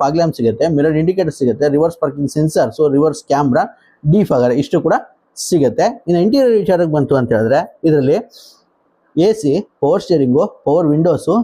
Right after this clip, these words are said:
ಎಲೆಕ್ಟ್ರಿಕಲ್ ಅಡ್ಜಸ್ಟಬಲ್ ಮಿರರ್ಸ್ ಬರುತ್ತೆ, with auto folding ಆಪ್ಷನ್ ಕೂಡ ಸಿಗುತ್ತೆ, ಡ್ಯುಯಲ್ ಟೋನ್ ಇಂಟೀರಿಯರ್ ಬರುತ್ತೆ, ಡ್ಯುಯಲ್ ಏರ್ ಬ್ಯಾಗ್, ಎ ಬಿ ಎಸ್ ಪ್ರತಿಯೊಂದು ಆಪ್ಷನ್ ಕೂಡ ಬರುತ್ತೆ. ಹಾಗೆ ಒಂದು ಒಳ್ಳೆ ಕ್ವಾಲಿಟಿ ಇರುವಂತ ಲೆದರ್ ಸೀಟ್ಸ್ ಹಾಕ್ಸಿದ್ರೆ ಈ ಫ್ರಂಟ್ ಆಗ್ಲಿ ಬ್ಯಾಕ್ ಆಗ್ಲಿ ಯಾವುದೇ ವೇರಿಯಂಟ್ ಇರಲಿಲ್ಲ, ಬ್ರ್ಯಾಂಡ್ ನ್ಯೂ ಕಂಡೀಷನ್ ಇರುವಂತ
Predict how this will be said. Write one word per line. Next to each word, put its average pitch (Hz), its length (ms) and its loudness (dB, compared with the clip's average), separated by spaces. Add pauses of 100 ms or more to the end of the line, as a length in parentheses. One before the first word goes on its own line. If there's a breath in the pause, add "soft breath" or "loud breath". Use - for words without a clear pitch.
(120)
ಎಲೆಕ್ಟ್ರಿಕಲ್ 175 480 0
ಅಡ್ಜಸ್ಟಬಲ್ 160 500 -2
ಮಿರರ್ಸ್ 170 320 0
ಬರುತ್ತೆ, 120 300 -4
with 143 200 0
auto - 220 -2
folding 160 280 0
ಆಪ್ಷನ್ 151 260 -6
ಕೂಡ 190 100 0 (500 soft breath)
ಸಿಗುತ್ತೆ, 131 280 2 (100)
ಡ್ಯುಯಲ್ 180 220 2
ಟೋನ್ 175 180 0
ಇಂಟೀರಿಯರ್ 170 440 2
ಬರುತ್ತೆ, 120 340 0 (160)
ಡ್ಯುಯಲ್ 151 260 2
ಏರ್ 160 160 2
ಬ್ಯಾಗ್, 151 240 -2 (240)
ಎ - 20 4 (100)
ಬಿ 160 140 2
ಎಸ್ - 120 -8 (200)
ಪ್ರತಿಯೊಂದು 151 360 0
ಆಪ್ಷನ್ 139 220 -4 (120)
ಕೂಡ 156 80 -2 (160)
ಬರುತ್ತೆ. 113 320 0 (440 soft breath)
ಹಾಗೆ 170 180 2 (200)
ಒಂದು 135 140 2
ಒಳ್ಳೆ 180 120 2 (100)
ಕ್ವಾಲಿಟಿ 185 340 0
ಇರುವಂತ 160 220 0 (140)
ಲೆದರ್ 156 260 2
ಸೀಟ್ಸ್ 165 240 -4
ಹಾಕ್ಸಿದ್ರೆ 143 420 0
ಈ - 20 2 (180)
ಫ್ರಂಟ್ 160 300 0
ಆಗ್ಲಿ 143 180 0 (100)
ಬ್ಯಾಕ್ 139 220 0
ಆಗ್ಲಿ 151 240 2
ಯಾವುದೇ 151 320 2
ವೇರಿಯಂಟ್ 143 300 0
ಇರಲಿಲ್ಲ, 131 200 0 (100)
ಬ್ರ್ಯಾಂಡ್ 151 260 0
ನ್ಯೂ 180 80 0 (100)
ಕಂಡೀಷನ್ 143 420 0
ಇರುವಂತ 123 220 -2